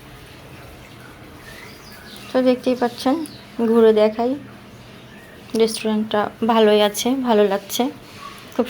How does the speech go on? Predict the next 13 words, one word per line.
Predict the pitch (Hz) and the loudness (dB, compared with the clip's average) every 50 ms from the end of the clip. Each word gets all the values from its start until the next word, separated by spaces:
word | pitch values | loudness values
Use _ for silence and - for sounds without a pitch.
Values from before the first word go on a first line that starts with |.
| - | 0
সুন্দর, | 240 226 226 214 220 220 220 220 226 | 0 2 4 4 4 2 4 2 0
পরিষ্কার। | 214 202 214 - - - 226 220 254 311 - - - - - - - - - - - - - - - - - - - - - - - - - - - - - - - - - - - - - - - - | 0 2 0 -2 0 2 2 2 2 2 0 -6 -16 -20 -20 -20 -20 -20 -20 -20 -20 -20 -20 -20 -20 -20 -20 -20 -20 -20 -20 -20 -20 -20 -20 -20 -20 -20 -20 -20 -20 -20 -20 -20 -20 -20 -20 -16 -6 0
তো | 247 233 226 | 2 4 4
এই | 226 226 - | 4 4 2
তো | - 233 226 220 | 0 2 2 2
আমরা | 220 214 208 214 220 214 - | 2 2 2 2 0 0 0
খাবার | 226 220 208 202 202 202 190 | 0 2 4 4 4 4 2
অর্ডার | 185 185 190 185 185 196 | 2 0 -2 -2 0 2
দিয়ে | 196 190 190 185 | 2 2 2 2
দিয়েছি, | 196 202 196 196 - - 214 208 - | 0 0 0 -2 -2 -4 -4 -4 0
ফ্রাইড | - 196 185 185 175 180 | 0 2 2 2 2 2
রাইস | 185 190 220 247 - - - - - - - - - - - - - - - - - - - 185 185 | 2 2 2 0 -2 -6 -14 -16 -20 -20 -20 -20 -20 -20 -20 -20 -20 -20 -20 -20 -8 -4 0 2 2
আর | 175 170 175 | 2 2 0